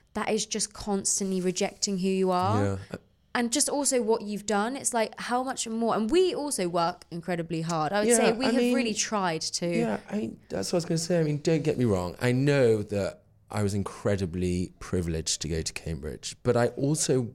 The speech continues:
Speaker 2: worked so hard. You know, I went back to college, did an access course 'cause I didn't have the, you know, the suitable A levels.
Speaker 1: Mm-hmm.
Speaker 2: I, I worked incredibly hard with a view in my mind that when I graduated,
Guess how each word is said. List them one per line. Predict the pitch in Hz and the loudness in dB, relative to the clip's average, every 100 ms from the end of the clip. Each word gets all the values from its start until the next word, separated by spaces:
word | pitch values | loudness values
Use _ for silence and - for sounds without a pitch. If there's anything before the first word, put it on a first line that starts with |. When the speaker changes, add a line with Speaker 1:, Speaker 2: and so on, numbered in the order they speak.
| - | -2
Speaker 2:
worked | 107 101 - - | 0 2 0 0
so | - 117 107 | 2 2 0
hard. | 95 95 87 - | 0 -4 -6 -6
You | 95 | -6
know, | 87 | -4
I | 90 | -2
went | 110 131 | 0 0
back | 117 - | -2 -4
to | |
college, | - 98 98 92 92 - - | -2 2 4 4 0 -2 -2
did | 120 | 0
an | 107 | 2
access | - - 98 - | -2 -2 -2 -2
course | - 92 90 90 - | 0 2 2 0 -4
'cause | 92 | -2
I | 95 | 0
didn't | 95 98 - | 0 -2 -2
have | 92 90 - | -6 -8 -8
the, | 85 - - - - - - - - | -10 -10 -18 -20 -20 -20 -20 -20 -12
you | 104 | -2
know, | 98 95 | 0 2
the | 98 101 - - - - - - - | 0 -2 -6 -20 -20 -20 -20 -10 -4
suitable | - - - 104 - 82 87 - | 0 0 2 0 0 0 0 2
A | 90 | 2
levels. | 87 87 87 82 82 - | 2 2 2 2 0 -2
Speaker 1:
Mm-hmm. | 202 185 175 180 _ - | -4 -4 -8 -12 _ -8
Speaker 2:
I, | - 135 113 - - 127 | -2 -2 -2 -14 -8 0
I | 127 | 0
worked | 120 123 127 - - | 2 4 4 2 -2
incredibly | 117 - 113 104 95 98 | -6 -4 -2 0 0 -2
hard | 92 98 95 - 80 | 0 2 2 -2 -8
with | 98 110 117 110 - - | -2 2 2 2 -4 0
a | 101 | 0
view | 98 104 101 - | 4 4 4 4
in | 104 104 | 2 4
my | 107 104 | 4 4
mind | 98 95 90 82 78 | 4 2 2 -2 -6
that | - - | -6 -2
when | 92 | -2
I | 90 | -2
graduated, | - 95 92 82 82 80 - 82 82 | 0 0 0 0 0 0 0 -2 -2